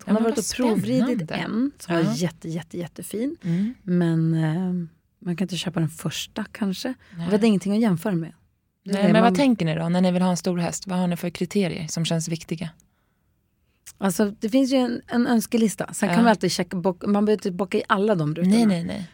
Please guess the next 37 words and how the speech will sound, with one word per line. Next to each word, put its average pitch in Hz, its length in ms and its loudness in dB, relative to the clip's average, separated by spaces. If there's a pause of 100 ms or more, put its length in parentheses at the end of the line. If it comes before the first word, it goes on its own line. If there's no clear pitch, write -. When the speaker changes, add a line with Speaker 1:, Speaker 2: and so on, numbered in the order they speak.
Speaker 1:
Men 196 140 0
en 202 160 2
dröm 233 500 4 (100)
Speaker 2:
Ja. 185 320 -2 (720)
Speaker 1:
mellan 247 280 4
tio 196 160 4
och 175 60 4
tolv 160 220 2
år. 269 180 2 (180)
Speaker 2:
Ja. 185 280 -4 (520)
Speaker 1:
Jag 196 140 -4
vill 196 100 0
att 185 80 -4
den 185 100 -2
ska - 120 -4
ha 165 140 0
kanske 165 220 -4
hoppat 160 320 -2
en 160 80 2
och 160 100 0
trettio, 160 200 -2
en 156 60 2
och 151 60 0
fyrtio. 277 320 -2 (140)
Speaker 2:
Ja. 165 300 -4 (160)
Speaker 1:
Så - 100 -6
att 170 100 -2
den 160 140 2
har 160 100 2
varit 160 340 0
runt 226 320 0
lite 226 300 -2
och 180 220 -4
Speaker 2:
Mm. 160 60 0
Speaker 1:
har 156 340 -2
hoppat 160 340 -6
på 156 340 -2